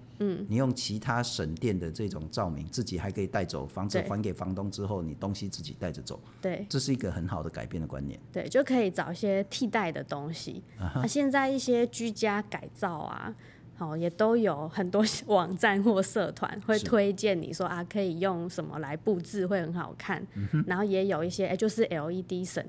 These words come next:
Speaker 1: 电的这种，呃，家具、
Speaker 2: 是。
Speaker 1: 灯器。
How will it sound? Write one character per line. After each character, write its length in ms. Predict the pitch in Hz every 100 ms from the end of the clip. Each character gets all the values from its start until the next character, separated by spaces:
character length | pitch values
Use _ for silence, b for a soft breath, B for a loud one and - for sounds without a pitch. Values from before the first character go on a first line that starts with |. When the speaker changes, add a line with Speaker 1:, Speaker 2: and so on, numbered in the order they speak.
| 165
Speaker 1:
电 280 | 202 147 143
的 200 | 107 -
这 120 | 185
种， 280 | 175 71 208 B B B
呃， 200 | - 156 -
家 200 | 185 180
具、 260 | - 175 - -
Speaker 2:
是。 200 | - - - -
Speaker 1:
灯 200 | 190 180
器。 360 | 190 - 185